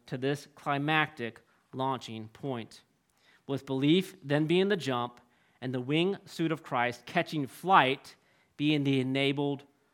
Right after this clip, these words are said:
worship of God. Worship that could not have happened in the enmity we share with him before reconciliation, before Christ, as otherwise the jump would be to a great fall.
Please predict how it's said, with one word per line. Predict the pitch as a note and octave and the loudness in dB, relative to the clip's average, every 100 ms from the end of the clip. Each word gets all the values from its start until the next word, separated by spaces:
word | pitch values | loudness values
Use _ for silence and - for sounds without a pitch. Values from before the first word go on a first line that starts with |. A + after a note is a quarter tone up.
| _ | _
worship | B2 B2+ C3 C3 A#2+ | -8 -4 -4 -6 -10
of | A2+ | -10
God. | B2 A2 G#2 G#2 - _ _ _ _ _ _ _ | -6 -4 -4 -8 -16 _ _ _ _ _ _ _
Worship | D#3+ F3 F3+ | -2 0 2
that | E3 D3+ | 0 0
could | - A3 G#3 | 4 6 8
not | G#3 F#3+ | 6 4
have | F#3+ | 4
happened | - G#3 G3+ G3 D#3+ | 4 6 8 8 2
in | D3 D#3+ | 0 0
the | D3+ | 0
enmity | F3 A#3 B3 - F#3 | 4 6 4 2 0
we | E3+ | 0
share | - D#3 D3 D#3+ - - | 0 0 0 -2 -10 2
with | F#3 B3+ D3+ | 6 6 2
him | C3 B2 C3+ - _ - | -4 -4 -8 -14 _ -12
before | D3+ - F3 F#3 F3+ | -12 0 2 4 2
reconciliation, | D#3+ C#3+ C#3+ - D3+ C#3 D3 D#3 A#2 G2+ - _ _ _ | 0 -2 -2 -2 0 4 2 2 -6 -14 -20 _ _ _
before | _ D#3+ C3+ | _ -6 -6
Christ, | - E3+ D3+ B2+ - - _ _ _ _ _ | 0 4 4 2 -8 -20 _ _ _ _ _
as | C#3+ C3 | -4 6
otherwise | F#3 F3 D3+ C3+ C3+ B2 - | 6 6 4 4 4 0 -6
the | C3+ | -8
jump | A#2 F3+ F#3+ C3+ - - _ _ _ _ _ | 0 4 4 2 -4 -20 _ _ _ _ _
would | C3 B2 | -14 -6
be | C#3+ D3 D3+ | -2 0 -2
to | D3 - B2+ A#2+ A#2+ A2 _ _ _ _ A#2+ | -4 -6 -6 -4 -8 -12 _ _ _ _ -12
a | |
great | B2+ B2+ B2 | -2 -2 -2
fall. | - C3 A#2+ G#2+ | -2 -2 -2 -4